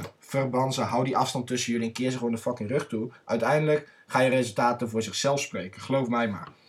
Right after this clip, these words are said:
Gaan we naar nummertje drie. Mensen die van jou verwachten dat zij jouw prioriteit zijn, terwijl jij niet hun prioriteit bent. Ehm, een van, een goed voorbeeld dat ik kan geven, stel je hebt een vriend of vriendin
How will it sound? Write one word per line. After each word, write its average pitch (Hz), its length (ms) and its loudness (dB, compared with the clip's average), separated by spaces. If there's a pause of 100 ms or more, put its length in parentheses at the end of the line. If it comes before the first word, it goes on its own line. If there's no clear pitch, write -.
(140)
Gaan 139 160 2
we 143 60 4
naar 139 80 2
nummertje 131 300 -2
drie. 117 260 -2 (680)
Mensen 156 380 6
die 156 140 6
van 151 80 2
jou 165 220 12
verwachten 165 540 8 (360)
dat 147 200 2
zij 143 180 8
jouw 151 180 8
prioriteit 175 600 4
zijn, 180 360 2 (360)
terwijl 151 240 4
jij 147 120 6
niet 160 160 4
hun 139 180 0
prioriteit 107 580 -2
bent. 98 280 -8 (240)
Ehm, 135 260 4
een 143 180 2
van, 143 240 2
een 135 380 0
goed 151 300 -4
voorbeeld 151 240 2
dat 135 120 2
ik - 60 -4
kan 131 160 0
geven, 135 320 2
stel 139 200 6
je 139 60 4
hebt 131 120 2
een 127 80 0
vriend 147 260 0
of 147 120 -2
vriendin 131 420 0